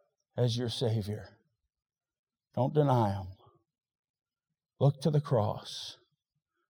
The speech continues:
Look to him bearing your sin. Trust his resurrected life and the power to save you from your sin. Let's, uh, let's bow for prayer. I'm just gonna cut it off. Let's bow for prayer.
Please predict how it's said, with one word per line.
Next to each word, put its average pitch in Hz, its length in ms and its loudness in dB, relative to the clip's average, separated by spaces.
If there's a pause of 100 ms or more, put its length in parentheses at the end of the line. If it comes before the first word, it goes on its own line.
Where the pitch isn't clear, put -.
(100)
Look 147 240 6
to 156 100 4
him 147 320 4
bearing 135 420 6
your 135 260 -2
sin. 104 460 -6 (840)
Trust - 380 4
his 139 200 2
resurrected 131 1160 2
life 113 460 4
and 113 120 -6
the 110 80 -6
power 127 500 8
to 113 100 -2
save 123 480 -2
you 131 140 -2
from 127 300 -2
your 127 240 -4
sin. 104 440 -10 (1200)
Let's, - 260 -2
uh, 120 140 0
let's 147 160 2
bow 139 240 8
for 117 160 -4
prayer. 120 460 4
I'm 120 180 -2
just 113 200 -4
gonna 117 160 -8
cut - 220 -4
it 113 80 0
off. 113 240 0 (2250)
Let's 139 180 0
bow 135 240 10
for 123 160 -2
prayer. 120 520 4